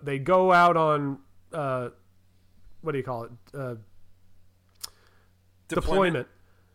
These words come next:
Speaker 1: Yeah, they go out on deployment, and they do their rounds, and then they come back, and then that's it. And they mostly just complain about the weather. So,
Speaker 2: Okay, so
Speaker 1: I
Speaker 2: you
Speaker 1: don't
Speaker 2: guys
Speaker 1: know
Speaker 2: are talk-,
Speaker 1: what
Speaker 2: you're, you're, you only know rear echelon pogue type guys.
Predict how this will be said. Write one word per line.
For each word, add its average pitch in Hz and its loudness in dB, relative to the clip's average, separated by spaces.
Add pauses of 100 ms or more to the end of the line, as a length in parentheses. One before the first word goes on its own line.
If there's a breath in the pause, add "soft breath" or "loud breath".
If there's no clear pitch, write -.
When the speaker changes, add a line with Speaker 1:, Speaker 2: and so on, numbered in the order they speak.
(220)
Speaker 1:
Yeah, 165 0
they 151 0
go 180 4
out 185 6
on 175 4
deployment, 151 -2
and 156 0
they 156 2
do 175 0
their 170 4
rounds, 147 0
and 156 -4
then 151 -4
they 147 -4
come 165 -4
back, 139 -2
and 151 -6
then 147 -4
that's 147 -2
it. 208 0
And 135 -6
they 160 0
mostly 165 0
just 139 -10
complain 151 -4
about 151 -2
the 139 -6
weather. 151 -4 (300 soft breath)
So, 170 4
Speaker 2:
Okay, 147 4
so 156 -2
Speaker 1:
I 185 4
Speaker 2:
you 208 4
Speaker 1:
don't 202 6
Speaker 2:
guys 190 4
Speaker 1:
know 175 4
Speaker 2:
are 165 2 (120)
talk-, - 4
Speaker 1:
what 151 -6
Speaker 2:
you're, 190 -6
you're, 185 -6 (160)
you 202 -4
only 185 -2
know 165 0
rear 147 -2
echelon 135 -6
pogue 131 -8
type 120 -10
guys. - -12